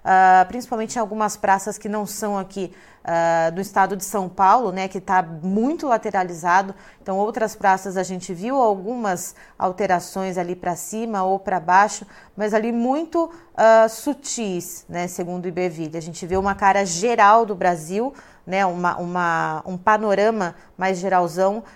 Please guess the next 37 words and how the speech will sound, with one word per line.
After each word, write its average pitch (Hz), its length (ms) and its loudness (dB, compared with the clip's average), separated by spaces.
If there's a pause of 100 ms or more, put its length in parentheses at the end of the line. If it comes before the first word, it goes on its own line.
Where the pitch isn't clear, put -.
(140)
ah, 180 360 6
com 214 120 -2
um 214 40 -4
mercado 220 440 0
um 214 40 -6
pouco 220 280 -4
mais 220 280 -2
sustentado. 180 920 0 (300)
Então, 185 360 -4
a 214 80 -2
gente 208 320 -6
vê 214 360 0
isso 233 260 -4
em 214 140 -6
relação 208 640 -2
à 202 100 2
oferta, 233 640 0
em 214 40 -4
relação 196 440 -2
à 185 40 -2
demanda, 208 520 -2
pecuaristas 196 720 -4
voltando 202 460 -4
nessa 208 220 -8
segunda 196 360 -8
quinzena 185 440 -8
de 180 80 -10
janeiro 175 460 -4 (320)
às 208 200 4
negociações. 196 920 -4
Primeira 190 360 -6
quinzena, 185 400 -6
o - 20 -18
pecuarista 180 480 -6
ainda 180 180 -6
um 175 60 -8
pouco 175 340 -8